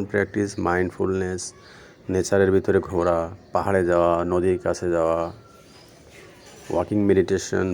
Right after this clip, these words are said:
ব্রিদিং মেডিটেশন, অনেক কিছুই করে যেতে হবে।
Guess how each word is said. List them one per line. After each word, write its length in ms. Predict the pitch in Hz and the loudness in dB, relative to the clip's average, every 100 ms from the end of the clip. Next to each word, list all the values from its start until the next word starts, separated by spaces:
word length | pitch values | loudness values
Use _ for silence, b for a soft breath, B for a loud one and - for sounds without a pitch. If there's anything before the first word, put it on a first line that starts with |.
| 82 | -2
ব্রিদিং 280 | 90 87 95 | -2 0 0
মেডিটেশন, 840 | 92 87 87 90 85 - 90 90 87 87 90 - B B B - - - - | 2 2 0 0 -4 -4 -4 -2 -4 -6 -14 -20 B B B -20 -20 -18 -8
অনেক 220 | 101 92 | -6 -6
কিছুই 340 | - 87 110 107 - - - - | -8 -4 -2 -2 -6 -20 -20 -2
করে 220 | 110 98 | 0 2
যেতে 260 | 82 78 - | -2 -4 -6
হবে। 300 | 80 78 | -6 -6